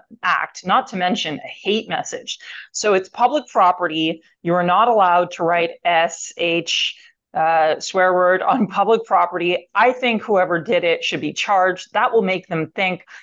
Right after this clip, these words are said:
before doing it again." Um, so, uh, so just to give context, there were a few of these spotted around Toronto. There was another one that I think was even worse, um, that said,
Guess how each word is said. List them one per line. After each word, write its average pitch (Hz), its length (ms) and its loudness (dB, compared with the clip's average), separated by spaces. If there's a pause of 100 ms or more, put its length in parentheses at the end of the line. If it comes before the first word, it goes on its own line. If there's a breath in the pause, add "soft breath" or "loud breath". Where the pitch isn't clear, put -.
before 170 360 -2
doing 170 340 -2
it 156 100 -4
again." - 360 -10 (300 loud breath)
Um, 175 340 -2
so, 247 480 2 (200)
uh, 98 180 -4 (200)
so - 160 -4
just 233 300 -2
to 226 80 -2
give 180 180 -2
context, 180 580 0
there 160 120 -2
were 156 80 2
a 156 40 -6
few 220 220 0
of 190 120 0
these 190 200 -2
spotted 170 560 0
around 165 300 -2
Toronto. 156 580 0
There 156 100 0
was 160 140 0
another 180 240 0
one 170 200 2
that 156 120 0
I 147 80 0
think 165 200 -6
was 156 180 -2
even 151 240 -4
worse, 160 480 0 (320 loud breath)
um, 160 360 -2
that 170 160 -4
said, 156 480 2